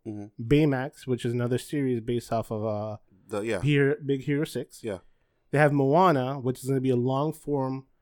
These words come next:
Speaker 2: musical comedy series spinoff set for the, from the movie.
Speaker 1: Okay.
Speaker 2: They have Tiana, which is, uh, I think it's, I don't know if it's a sequel or a show, uh, from The Princess and the Frog.
Speaker 1: Mm-hmm.
Speaker 2: They have, um, Lis-,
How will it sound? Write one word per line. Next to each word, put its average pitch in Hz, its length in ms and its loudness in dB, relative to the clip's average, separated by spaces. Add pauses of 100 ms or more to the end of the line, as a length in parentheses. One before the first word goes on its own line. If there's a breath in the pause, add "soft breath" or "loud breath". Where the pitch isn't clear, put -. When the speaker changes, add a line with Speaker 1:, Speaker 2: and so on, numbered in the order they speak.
(140)
Speaker 2:
musical 147 480 2
comedy 143 460 -2
series 139 640 -2
spinoff 120 460 -2
set - 300 -8 (140)
for - 160 -4
the, 110 320 -4 (180)
from 123 220 -6
the 139 80 0
movie. 123 340 -2 (120)
Speaker 1:
Okay. 104 240 -10 (360)
Speaker 2:
They 131 120 0
have 135 180 2
Tiana, 139 540 0 (100)
which 123 260 -4
is, 120 300 0
uh, 107 400 -6
I - 100 -8
think 139 200 -2
it's, 135 200 -8
I 131 100 -4
don't 156 100 0
know 165 80 -2
if 151 40 -4
it's 139 100 -4
a 123 60 -2
sequel 226 360 -2
or - 20 4
a 131 40 2
show, 123 460 0 (580)
uh, 117 260 0
from 123 240 -6
The 123 80 0
Princess 143 340 0
and 160 120 0
the 180 40 -2
Frog. 113 320 -4 (180)
Speaker 1:
Mm-hmm. 101 200 -12 (500)
Speaker 2:
They 127 140 0
have, 120 840 -2 (120)
um, 117 460 -6
Lis-, 135 340 0